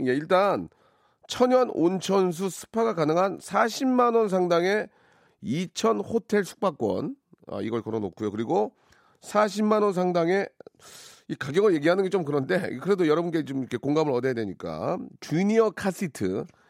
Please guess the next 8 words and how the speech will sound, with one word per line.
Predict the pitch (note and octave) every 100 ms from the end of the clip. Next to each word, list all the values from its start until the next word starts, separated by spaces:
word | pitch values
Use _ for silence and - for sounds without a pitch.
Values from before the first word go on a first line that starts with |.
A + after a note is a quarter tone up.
| _ _ _
이거 | - A2+
꼭 | D#3+
필요합니다. | - G3+ F3 G#2+ F2+
그리고 | F#2+ B2+ B2+
온라인 | C3 E3+ G3+ G3+ G#3 F#3 A2
영어 | C3 D#3+ F#3 E3+
회화 | E3+ F3+ F#3
수강권, | - - G3 F3 D#3+ F#2+